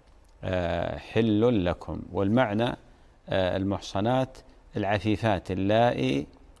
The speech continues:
يعتقدن حرمة الزنا من الكتابيات. أما المرأة، آه، المسلمة فلا يجوز لها أن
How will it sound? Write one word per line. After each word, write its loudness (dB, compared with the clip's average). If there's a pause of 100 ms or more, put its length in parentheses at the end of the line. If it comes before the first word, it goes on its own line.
(120)
يعتقدن 2
حرمة 2
الزنا 2 (440)
من 4
الكتابيات. 0 (160)
أما 4
المرأة، 0 (540)
آه، 0
المسلمة 0
فلا 2
يجوز 0
لها 0
أن -2